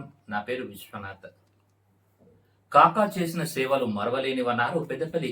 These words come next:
ఎమ్మెల్యే చింతకుంట విజయరమణారావు. సుల్తానాబాద్లో మాజీ మంత్రి స్వర్గీయ కాకా వెంకటస్వామి జయంతి వేడుకల్లో పాల్గొని ఆయన చిత్రపటానికి పూలమాల వేసి ఘన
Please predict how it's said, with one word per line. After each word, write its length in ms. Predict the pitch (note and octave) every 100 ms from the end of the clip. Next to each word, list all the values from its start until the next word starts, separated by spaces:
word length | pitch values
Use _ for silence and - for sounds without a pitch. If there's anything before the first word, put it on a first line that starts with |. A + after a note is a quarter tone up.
| A2
ఎమ్మెల్యే 280 | A2+ A#2 A2 -
చింతకుంట 440 | C3+ D#3+ E3 F#3 -
విజయరమణారావు. 720 | G#2 G#2 G#2+ G2+ G2 F#2+ F#2+ - _ _ _ _ _ _ _ _
సుల్తానాబాద్లో 720 | - A#2 B2+ A#2+ A#2 A2+ B2+ G3+ A3 - _ _ _ _ - A2+
మాజీ 260 | C#3+ E3+ G3 E3+
మంత్రి 280 | C#3 D#3+ B2+ - _ _ _ -
స్వర్గీయ 480 | C#3 C#3 D3 C#3 - C3+
కాకా 320 | D3 E3 D3 - A2
వెంకటస్వామి 680 | A2+ C3 B2+ B2+ A#2+ A2+ G#2 _ _ _ _ _ _ - - A2+
జయంతి 340 | C#3 E3 E3 D#3
వేడుకల్లో 420 | C#3 C3+ B2+ B2 -
పాల్గొని 400 | G#2+ G#2+ A2+ C3+ F3+ - _ _ _ -
ఆయన 220 | B2+ C#3 C3+
చిత్రపటానికి 640 | C3 D#3 D#3 C#3+ C#3 C3+ A#2 -
పూలమాల 420 | B2 B2+ B2 A#2+ A2+
వేసి 280 | A2 B2 G#2
ఘన 100 | -